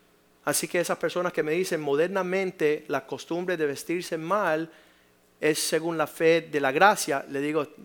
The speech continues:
"Pero no según la fe de la verdad, porque no están andando con una excelencia, están andando como los hijos de las tinieblas, y eso no somos nosotros." Entonces ahí estamos siendo purificados vuestras almas por la obediencia a la verdad.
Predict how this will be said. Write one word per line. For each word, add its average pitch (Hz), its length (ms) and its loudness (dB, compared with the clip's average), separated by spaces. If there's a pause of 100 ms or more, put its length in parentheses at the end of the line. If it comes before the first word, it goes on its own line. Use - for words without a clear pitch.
(360)
"Pero 139 220 -2
no 147 140 -2
según 156 340 -4
la 143 100 2
fe 147 220 -4
de 143 80 0
la 131 120 -6
verdad, 127 360 -6 (1160)
porque 131 320 -4
no 135 120 -4
están 147 280 -6
andando 139 560 -4
con 131 240 -8
una 135 260 -6
excelencia, 127 560 -6
están 139 240 -4
andando 143 400 -4
como 127 160 -10
los 123 140 -12
hijos 135 200 -8
de 131 60 -10
las 120 120 -12
tinieblas, 123 500 -12 (960)
y 127 80 0
eso 135 200 -4
no 135 100 -6
somos 131 260 -4
nosotros." - 540 -12 (1080)
Entonces 147 460 0
ahí 156 240 4
estamos 175 380 2
siendo 175 340 0
purificados 165 840 0
vuestras 143 400 -4
almas 165 500 0
por 143 200 -2
la 143 100 0
obediencia 143 840 -2
a 135 140 -6
la 131 120 -2
verdad. 120 340 -8